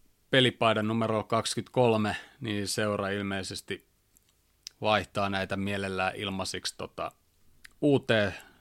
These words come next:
numerolla seitsemän. Ja tätä tehtäessä, niin huomenna alkaa U kaksikymmentäyksi kisat.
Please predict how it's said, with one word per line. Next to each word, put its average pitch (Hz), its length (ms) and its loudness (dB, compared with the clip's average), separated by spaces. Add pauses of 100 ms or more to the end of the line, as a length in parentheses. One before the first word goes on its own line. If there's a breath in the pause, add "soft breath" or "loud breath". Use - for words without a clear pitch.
(140 loud breath)
numerolla 101 540 0
seitsemän. 85 960 -4 (1120)
Ja 127 60 -2
tätä 165 220 6
tehtäessä, 143 520 4
niin 143 80 4
huomenna 135 340 6
alkaa 113 240 4
U 139 140 4
kaksikymmentäyksi 156 720 2
kisat. 135 480 2